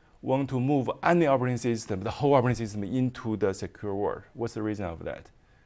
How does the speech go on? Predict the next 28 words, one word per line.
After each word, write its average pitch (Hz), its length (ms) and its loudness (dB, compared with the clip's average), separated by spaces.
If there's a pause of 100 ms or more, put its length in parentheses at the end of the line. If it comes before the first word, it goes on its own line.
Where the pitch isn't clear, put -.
(1700)
So 147 180 2
for 143 220 0
software 143 420 0
engineering 131 760 0 (540)
perspective, 113 880 0 (340)
for 113 300 -2
security 143 540 0
perspective, 113 800 -4 (960)
any 190 340 6
operating 160 320 4
system, 147 520 -2 (200)
uh, 208 80 -4 (560)
I 143 40 -2
mean, 104 180 0 (220)
except, 131 480 -2
except - 420 -4
the, 107 160 2
the, 104 180 0
the, 104 180 0 (300)
the, 110 120 2
the, 92 240 2
the, - 460 -4
uh, - 120 -8
customized 101 600 -2
operating 92 260 -4
system, 90 380 -10
or 98 100 -6
especially, 101 540 -2